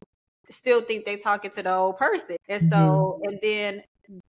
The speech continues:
Speaker 1: when the enemy is trying to destroy you,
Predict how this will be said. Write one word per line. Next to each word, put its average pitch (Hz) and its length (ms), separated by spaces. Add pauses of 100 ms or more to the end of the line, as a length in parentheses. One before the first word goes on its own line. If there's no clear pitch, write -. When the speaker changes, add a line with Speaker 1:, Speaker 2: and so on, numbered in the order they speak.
(340)
Speaker 1:
when 202 280
the 190 200
enemy 240 440
is 196 140
trying 196 340
to 185 180
destroy 175 600
you, 170 480